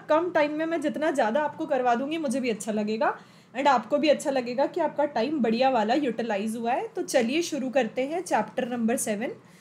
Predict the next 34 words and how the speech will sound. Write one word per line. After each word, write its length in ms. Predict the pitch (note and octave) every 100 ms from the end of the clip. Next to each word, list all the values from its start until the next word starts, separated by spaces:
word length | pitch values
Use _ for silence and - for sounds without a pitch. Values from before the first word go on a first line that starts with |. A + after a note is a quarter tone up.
| - -
structural 680 | - E4+ D#4 - E4+ G4 F#4+
organization 920 | B3 A3+ C4 A#3+ C4 A#3 A3+ - C#4 D4
in 40 | C4+
animals 400 | G#3 G3+ G#3 F#3 -
से। 180 | -
क्वेश्चन 1400 | - - - - - - _ _ _ _ - D#4+ E4+ - F#4+
number 260 | E4 D#4
one, 240 | A3+ G3 G3 -
पहले 200 | C4+ C#4+
multiple 420 | C4 A#3 D4 E4+
choice 300 | E4+ D#4 -
question 360 | D4+ D4+ F4
करते 240 | E4+ D4+ F4
हैं 80 | G#4+
ना 60 |
बेटा 220 | E4+ A#3+ A3+
हम। 260 | G#3 G3+ - - - - -
Which 220 | A3 E4+
of 180 | G4 G4
the 80 | A4 D#4+
following 480 | C4+ D4+ F#4 G4+ -
type 280 | C#4+ D4+ E4
of 100 | E4 -
cell 340 | F4+ G#3+ B3+ -
is 160 | D4 C#4+
involved 640 | C#4 C4 C#4+ A3+ G#3 C4+ B3+
in 180 | C#4 D#4 C#4
making 420 | B3+ A#3 E4+ F4+ -
of 260 | B3 A#3 G#3+
the 100 | D4+ D4
inner 340 | C4 C4 D4 E4+ A#3+
wall 340 | A#3+ A#3+ C#4+ -
of 280 | A#3 A3 F#3+
the 140 | C4